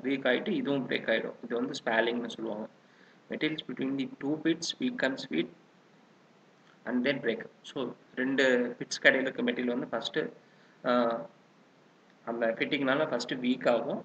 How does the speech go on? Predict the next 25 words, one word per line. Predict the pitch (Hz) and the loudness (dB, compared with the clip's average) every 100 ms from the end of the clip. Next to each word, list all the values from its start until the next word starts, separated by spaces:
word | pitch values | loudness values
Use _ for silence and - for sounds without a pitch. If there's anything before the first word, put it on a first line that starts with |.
| - | -8
நெக்ஸ்ட் | 123 - 120 | -8 -6 -4
வந்து | 123 | -4
பிரேக் | 110 110 101 | -2 -4 -4
ஆகும். | 104 - | -8 -8
இது | 123 | -6
வந்து | 123 143 | -4 -4
ஸ்பேலிங் | - 120 120 123 123 | -2 0 0 0 -2
ஃபெயிலியர் | 113 110 - - | -4 -6 -8 -10
சொல்லுவாங்க. | - 107 107 - - - - - - - | -10 -10 -12 -16 -18 -20 -20 -20 -18 -4
மூணாவது | 147 147 123 | 2 2 2
வந்து | 127 - | -2 -4
ஸ்கஃபிங். | - 117 - 120 - - _ _ _ _ _ - | -6 -6 -6 -10 -10 -20 _ _ _ _ _ -6
இந்த | 131 123 | 0 0
ஸ்பேலிங் | 120 - 139 185 156 | 0 6 8 8 2
எப்படி | 131 147 | -2 -4
ஞாபகம் | 143 127 | -2 0
வச்சுக்கலாம்னா, | 127 110 - 110 113 - - - - - _ | -2 -6 -6 -6 -6 -8 -14 -20 -20 -20 _
ஆஹ், | 123 120 113 | -6 -6 -6
ஃபிட்டிங்ல | - 143 165 147 147 214 - - _ _ | -6 -2 -2 -2 -2 -2 -6 -12 _ _
ஃபர்ஸ்ட் | 131 139 | -2 2
லெட்டர் | 147 117 120 | 4 4 2
வந்து | 127 120 | -2 -2
பி, | 120 117 - - _ - - - _ _ - - _ _ _ - - | -6 -8 -14 -20 _ -8 -8 -20 _ _ -20 -20 _ _ _ -18 -16
ஸ்பேலிங்ல | - 139 151 165 156 139 | 0 6 6 6 2 0
பார்த்தோம்னா | 120 - 123 165 | -2 -4 -4 -4